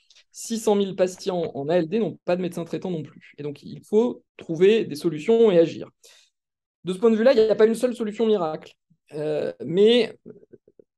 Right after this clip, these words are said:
la régulation de l'installation, euh, apparaît, euh, comme un des leviers potentiels pour, euh, agir dans la durée,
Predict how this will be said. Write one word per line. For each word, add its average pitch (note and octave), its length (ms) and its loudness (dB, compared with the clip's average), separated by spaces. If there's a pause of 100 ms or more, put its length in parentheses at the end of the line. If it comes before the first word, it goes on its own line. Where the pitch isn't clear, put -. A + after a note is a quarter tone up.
(200)
la E3+ 160 -2
régulation F#3+ 640 -4
de F#3 80 -4
l'installation, E3+ 1000 -2
euh, - 320 -8
apparaît, F3+ 800 0
euh, C3+ 540 -4
comme D3 400 -2
un F#3 160 0
des F3 120 4
leviers D3 380 0
potentiels F3 800 -4
pour, C#3+ 260 -6
euh, B2 100 -2 (120)
agir D#3 440 -2
dans C3 140 -6
la C3+ 80 2
durée, F3+ 540 0